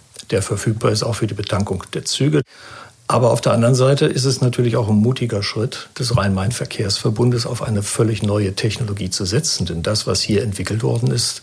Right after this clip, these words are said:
fährt in Deutschland erstmalig. Das gibt's noch nirgendwo auf der Welt. Und das ist eine wichtige Entscheidung. Nur wenn man dann wieder zurückguckt, wie diese Entscheidung und wann sie gefällt worden, welche Auswirkungen das hat, verdeutlicht das, glaub ich, noch mal ganz gut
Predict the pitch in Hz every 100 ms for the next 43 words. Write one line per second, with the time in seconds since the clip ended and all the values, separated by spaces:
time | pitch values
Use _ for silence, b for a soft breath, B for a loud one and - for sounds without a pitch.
0 | - - - 113 101 107 - - 110 92
1 | 101 - 101 - 101 - - 151 185 -
2 | - - - 196 - - 113 104 92 90
3 | 78 82 - 101 80 73 - B B B
4 | B B B B - 110 - - - -
5 | - - - 80 127 120 143 127 127 -
6 | 113 135 127 123 123 127 120 120 - -
7 | - 117 120 123 123 110 120 143 - 127
8 | 123 127 131 123 - - 123 113 120 120
9 | 98 101 120 113 104 92 - 170 208 -
10 | 113 110 104 113 - 156 202 160 143 110
11 | 101 98 131 160 B B B B B B
12 | - 104 113 131 135 139 127 135 123 120
13 | 123 110 123 107 113 113 - - 123 156
14 | 160 -